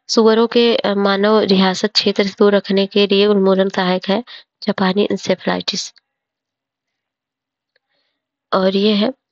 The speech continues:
चिकित्सीय भाषा में golden आवर का संबंध होता है हृदयाघात से। और beta, अ, blocker एक औषधि बचने हेतु होती है हृदयाघात से।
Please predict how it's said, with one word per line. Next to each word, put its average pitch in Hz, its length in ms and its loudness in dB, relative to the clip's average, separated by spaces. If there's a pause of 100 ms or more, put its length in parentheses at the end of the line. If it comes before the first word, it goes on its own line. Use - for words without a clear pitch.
चिकित्सीय 220 360 0
भाषा 214 300 0
में 220 140 2
golden 202 320 2
आवर 196 320 0
का 202 80 -4
संबंध 196 320 -2
होता 190 240 0
है 208 180 -2
हृदयाघात 185 560 0
से। 190 320 -6 (840)
और 214 120 2
beta, 214 500 0
अ, 202 360 0
blocker 190 680 -2 (140)
एक 202 180 0
औषधि 202 380 0
बचने 196 280 0
हेतु 190 280 0
होती 190 280 0
है 208 60 4
हृदयाघात 185 460 0
से। - 280 -8